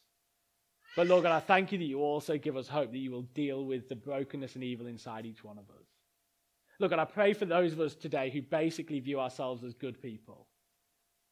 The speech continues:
who think, "I basically live a good life and I don't need Jesus." Lord God, I pray you to open our eyes to all those ways we fail to be the people you created us to be, and I pray that you would help us to see our need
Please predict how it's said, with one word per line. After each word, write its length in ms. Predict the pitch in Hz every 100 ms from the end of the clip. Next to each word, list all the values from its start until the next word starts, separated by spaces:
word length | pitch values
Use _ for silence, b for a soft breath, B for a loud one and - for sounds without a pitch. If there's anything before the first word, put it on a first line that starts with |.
| _ -
who 80 |
think, 160 | 147 160
"I 100 | 151
basically 600 | 147 170 175 170 151 156
live 180 | 139 143
a 40 |
good 260 | 139 151 151
life 400 | 131 107 101 - _ _ _ _ -
and 120 | 135
I 100 | 135
don't 240 | 139 139
need 460 | 120 135 135 120 123
Jesus." 340 | 135 120 120
Lord 120 | 143 135
God, 100 | 131
I 40 |
pray 220 | - 170
you 80 | 170
to 240 | 147 -
open 300 | 156 151 170
our 200 | 147 131
eyes 680 | 123 120 110 101 - - - _ b b b b _ -
to 180 | 135 -
all 300 | 170 180 190
those 280 | 180 156 151
ways 280 | 156 147 131
we 120 | 135
fail 400 | - - 165 160
to 120 | 156
be 240 | 135 156 143
the 80 | 127
people 340 | 160 151 156
you 80 | 131
created 300 | 143 135 123
us 100 | 127
to 80 | 117
be, 160 | 131
and 80 | 120
I 60 | 120
pray 240 | 165 151
that 40 |
you 100 | 139
would 80 | 131
help 180 | 139 131
us 80 | 123
to 120 | 120
see 300 | - - 147
our 160 | 131 127
need 560 | 123 131 123 113 104